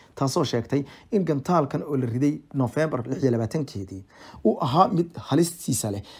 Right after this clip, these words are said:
kaasoo gebi ahaanba baabi'iyey meeshana ka saaray gantaalihii casriga ahaa ee lagu daldalayay dhinaca difaaca. Waxay noqon kartaa, baa la yidhi,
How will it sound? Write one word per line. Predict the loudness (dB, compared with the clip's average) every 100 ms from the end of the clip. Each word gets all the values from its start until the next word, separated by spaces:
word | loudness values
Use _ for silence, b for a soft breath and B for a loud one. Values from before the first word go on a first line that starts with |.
| B
kaasoo | -2 2 2
gebi | 2 -2 -4
ahaanba | -2 0
baabi'iyey | 2 0 0 0 2
meeshana | 2 2 -2
ka | -2 -4
saaray | -4 -6 -8 -10 B B B 4
gantaalihii | 4 6 6 8 6
casriga | 2 2 2
ahaa | 2 2 2
ee | 0
lagu | -2 0
daldalayay | 0 0 0 0 -2
dhinaca | -2 -2 -2 -6
difaaca. | -6 -8 -8 -12 _
Waxay | 0 2
noqon | 4 2
kartaa, | 0 0 2
baa | 2
la | 0
yidhi, | -6 -12